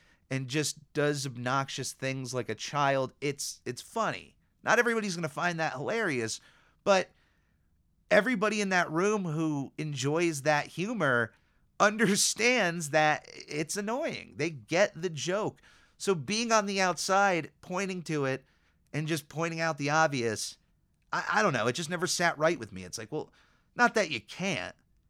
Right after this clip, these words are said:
but just why? Why, why even make it sound like a negative? So I just feel like this episode, because it was centered around Squidward's dread at first over SpongeBob's laugh, it, it must have just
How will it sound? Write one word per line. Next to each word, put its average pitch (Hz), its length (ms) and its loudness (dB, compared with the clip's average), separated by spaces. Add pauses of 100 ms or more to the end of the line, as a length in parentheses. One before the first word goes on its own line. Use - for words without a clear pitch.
(600)
but 220 120 -10
just - 180 -6
why? 262 380 -2
Why, 233 300 -2
why 240 240 -4 (100)
even 208 220 -6
make 208 160 -2
it 202 80 -4
sound 196 220 0
like 180 120 -4
a - 20 -6
negative? 160 520 -4 (540)
So 208 140 4
I 202 80 8
just 233 180 0
feel 285 140 -4
like 269 180 0
this 196 180 -4
episode, 160 600 -2
because 147 380 -4
it 143 100 -6
was 123 160 -6
centered 151 440 -6
around 131 440 -2 (360)
Squidward's 165 680 -4
dread 143 680 2
at 143 220 -2
first 185 600 -2 (840)
over 156 260 0
SpongeBob's 143 800 -2
laugh, 135 500 0 (640)
it, 143 180 -2
it 143 200 -6
must 156 340 0
have 151 100 -8
just 135 200 -4